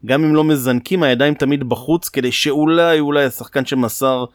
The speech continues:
מסר את זה קצר מדי, ו-, ותצליח לעשות איזה deflection. אמ, ואני לא זוכר באיזה משחק זה היה, אבל אני חושב שזה היה במשחק השני, שאחד השחקנים, אני חושב שזה היה אדבאיו, אה, נכנס לצבע, והוא פשוט,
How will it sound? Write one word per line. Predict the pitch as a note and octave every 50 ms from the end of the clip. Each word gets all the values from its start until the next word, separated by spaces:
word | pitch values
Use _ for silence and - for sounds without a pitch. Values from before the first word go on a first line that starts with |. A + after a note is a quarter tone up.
| _ _ _ _ _ _ _ _
מסר | - A#2 - - C#3 C3+
את | C3+ B2
זה | C3
קצר | - - C3 - - C#3+ C#3 C#3+
מדי, | C#3+ C#3+ C#3 C#3+ C3+ B2+
ו-, | B2 B2 A#2 A#2
ותצליח | A2+ - - A2 - - C#3 A2+
לעשות | A#2+ B2+ A2+ - C3+ B2+
איזה | B2+ A#2+ A#2+
deflection. | A2 G#2+ A2 - - B2 A#2+ A#2 - - - G#2+ G2+ G2 _ _ _ _ - _ _ _ _ _ -
אמ, | - A2 A2 A2 A2 A2+ A2+ A#2 A#2 A#2 A#2 A#2 A2+ A#2 A#2 A#2 A#2+ - _ _ - - -
ואני | B2+ A2+ G#2+ G#2+ A#2+ A#2+ A#2+ A#2+ B2 B2 A2 - - - - - C3 B2 - - B2+ B2+ C3
לא | C#3+
זוכר | D3 D3+ - - D3+
באיזה | C3+ C#3 C#3 C#3+ C#3
משחק | C3 - - - C#3 B2
זה | A#2 A#2 A2+
היה, | A2 A#2 C3+ D3+ C#3+
אבל | C#3 A#2 A#2 A2 G#2+ G2
אני | D#2+ G2+
חושב | - - D3
שזה | C3 C#3 C3+
היה |
במשחק | B2+ B2+ B2+ A#2+ - - C3 -
השני, | C3+ - - A#2 A2+ A#2+ C#3 D#3 - _ _ _ _ _ _ _ _ _ _
שאחד | - - A#2+ - - D3
השחקנים, | D3+ - D3 - - C#3+ C#3
אני | B2
חושב | - - C3
שזה | - C#3+ C3+ C3+
היה | B2+ B2 G#2+ A2
אדבאיו, | G#2+ A2 G#2+ G#2 A#2 B2+ C3+ C#3 C#3 C3 B2+ A#2+ A#2 A2+ A2+ A2+ A2 G#2+ G#2 G#2+ G#2+
אה, | G#2+ G#2+ G#2+
נכנס | A2 G#2+ - - C3 - - A#2
לצבע, | A2 - - C3+ C#3 C#3 D#3 F3 F3 _ _ _ - _ _ _ _
והוא | B2+ A#2+ -
פשוט, | B2+ B2 - - F#3 F3 F3+ F3+ F3+ _ -